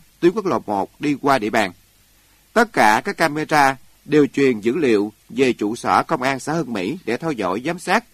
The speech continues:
tình hình an ninh trật tự hai mươi bốn trên hai mươi bốn. Qua đó, phát hiện xử lý hai vụ cướp giật tài sản,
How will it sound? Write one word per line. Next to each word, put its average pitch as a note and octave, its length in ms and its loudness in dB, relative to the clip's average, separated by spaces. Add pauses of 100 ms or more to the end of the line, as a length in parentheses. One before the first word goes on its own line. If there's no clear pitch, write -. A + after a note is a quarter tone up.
(160)
tình A#2 180 -6
hình B2 200 -4
an C#3 180 -4
ninh D3+ 100 -6
trật - 180 -8
tự G2 260 -2 (240)
hai D3+ 180 0
mươi B2+ 120 -2
bốn C#3+ 280 0 (200)
trên C3 180 -2
hai B2 140 -2
mươi A2 120 0
bốn. A#2+ 220 2 (840)
Qua D#3+ 140 10
đó, E3+ 300 6 (200)
phát G#3 260 2
hiện G#2+ 220 0
xử A2+ 200 -2
lý E3+ 280 0 (280)
hai D#3+ 360 2
vụ F#2+ 220 2
cướp A3+ 200 0 (100)
giật B2 260 0
tài A2+ 160 -2
sản, A2 320 -2